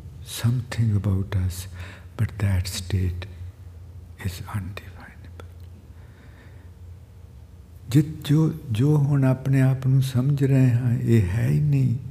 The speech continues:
ਤੇ ਜਦੋਂ ਦੇਖਾਂਗੇ ਮੈਂ ਕਿ ਕੌਣ ਹਾਂ, ਤੇ ਫਿਰ ਬੋਲ ਨਹੀਂ ਸਕਾਂਗੇ,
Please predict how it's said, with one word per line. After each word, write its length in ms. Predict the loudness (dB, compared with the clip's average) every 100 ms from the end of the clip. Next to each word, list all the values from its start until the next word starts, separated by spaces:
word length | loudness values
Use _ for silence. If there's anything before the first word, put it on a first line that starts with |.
| -12 -14 -16 -10
ਤੇ 100 | -4
ਜਦੋਂ 300 | 2 4 4
ਦੇਖਾਂਗੇ 640 | 4 2 2 0 2 2
ਮੈਂ 340 | 4 4 4 2
ਕਿ 220 | -4 -14 -2
ਕੌਣ 300 | 2 4 4
ਹਾਂ, 300 | 4 0 -2 -4 -8
ਤੇ 80 | -6
ਫਿਰ 200 | 0 0
ਬੋਲ 340 | 2 2 2
ਨਹੀਂ 220 | 2 0
ਸਕਾਂਗੇ, 720 | -4 -8 -14 -14 -16 -16 -18